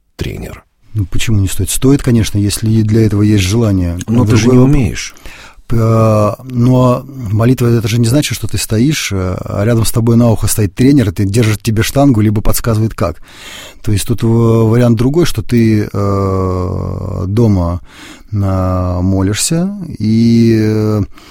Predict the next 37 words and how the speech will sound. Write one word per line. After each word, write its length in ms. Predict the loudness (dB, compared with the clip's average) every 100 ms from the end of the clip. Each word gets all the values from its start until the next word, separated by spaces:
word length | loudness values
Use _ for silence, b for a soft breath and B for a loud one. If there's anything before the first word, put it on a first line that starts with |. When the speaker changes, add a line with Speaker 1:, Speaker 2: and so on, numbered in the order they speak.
| B B -4
Speaker 2:
э, 480 | -2 0 0 -2 -2
кстати, 300 | -2 0 0
для 160 | 2
этого 240 | 2 2 -2
в 80 |
помощь 380 | 0 0 0 0
есть 340 | -2 -2 -2 -6
и 60 |
святитель 400 | -4 -4 -4 -4
Феофан, 500 | -4 -2 -2 -2 -4
и 200 | -4 -4
святитель 320 | -4 -4 0
Игнатий 320 | 2 2 0 -2
Бринчанинов 500 | -2 -2 -2 0 0 2
очень 420 | 4 2 2 0
много 300 | 0 -2 -2
по 100 | -4
этому 280 | -4 -4 -4
поводу 280 | -4 -6
писал. 400 | -6 -6 -6 -8 -12 B B B B B
Очень 360 | 2 2 0
много. 320 | 0 2 0
Его 180 | 0 2
можно 320 | 2 0 0
прям 280 | -2 0 0
брать 320 | 2 2 2
о 60 | 0
молитве, 720 | 0 2 0 0 -2 -2 -2
э, 300 | -2 -4 -6
и 500 | -4 0 2 2 0 -2 B B B B
с-, 160 | -8 -6
э, 440 | -2 2 2 2 0
и 100 | -2
также 300 | 0 0 0
еще, 380 | -2 -2 -2
м, 120 | 0 -2
э, 720 | 0 0 0 -2 -2 -2